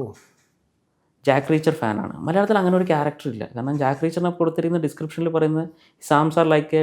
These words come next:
Speaker 2: dinner plate" എന്നാണ്.
Speaker 1: ഉം.
Speaker 2: ഇത്രയും വലിപ്പമുള്ള, അത്രയും ഭീമാകാരനായ, ആറടിക്ക് മേലെ പൊക്കമുള്ള ഒരു മനുഷ്യൻ, അമേരിക്കൻ, ആ, മിലിറ്ററിയിലെ ഉദ്യോ-, എക്സ് ഉദ്യോഗസ്ഥൻ എന്നുള്ള കൺസെപ്റ്റിൽ അത്രയും ഭീകരമായ ഒരു ക്യാരക്ടറാണ്. ഞാൻ അയാളുടെ ഭയങ്കര ഫാനാണ്. അങ്ങനെ ഒരു നായകനെ വെച്ചിട്ടാണ് ഗരുഡ എന്ന് പറയുന്ന എയർഫോഴ്സ് കമാൻഡർ,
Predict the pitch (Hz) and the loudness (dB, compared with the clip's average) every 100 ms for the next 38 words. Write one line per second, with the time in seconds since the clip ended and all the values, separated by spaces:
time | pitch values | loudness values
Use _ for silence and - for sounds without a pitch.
0 | 143 135 143 139 139 - 117 113 175 151 | 2 2 0 0 -2 -4 -8 -4 -2 2
1 | 165 165 156 160 175 165 160 156 156 151 | 4 6 4 6 4 6 2 2 0 0
2 | 151 156 156 156 151 151 147 151 147 156 | 0 2 4 2 0 0 0 0 0 0
3 | 151 151 143 147 151 156 143 139 143 143 | 0 0 -2 2 4 4 4 0 -2 -4
4 | - _ _ - - 139 143 139 147 143 | -8 _ _ -20 -6 0 0 0 0 0
5 | 147 - _ _ _ _ 135 135 131 127 | -2 -10 _ _ _ _ 0 0 0 -2
6 | 131 131 131 139 135 131 - 123 123 127 | 0 0 2 2 2 0 -4 -6 -2 0
7 | 120 - 127 - 131 131 135 135 156 147 | -2 -6 -10 -8 -6 0 0 0 -2 -2
8 | 160 147 151 147 131 165 175 180 175 190 | 0 0 0 -2 0 2 4 4 4 4
9 | 190 185 180 147 143 117 104 127 135 135 | 4 4 4 2 2 -4 -2 0 0 0
10 | 135 123 139 139 110 139 - _ - - | 0 -2 -2 -4 -4 -6 -10 _ -20 -20
11 | - - 165 202 196 175 151 151 156 156 | -8 0 4 4 4 4 2 0 0 -2
12 | 143 - - 127 135 131 131 143 143 127 | -4 -8 -8 -6 -2 -2 0 0 0 -2
13 | 117 113 131 139 131 - 135 - 123 113 | -4 -6 -10 -6 -6 -4 -6 -4 -6 -4
14 | 113 110 | -4 -6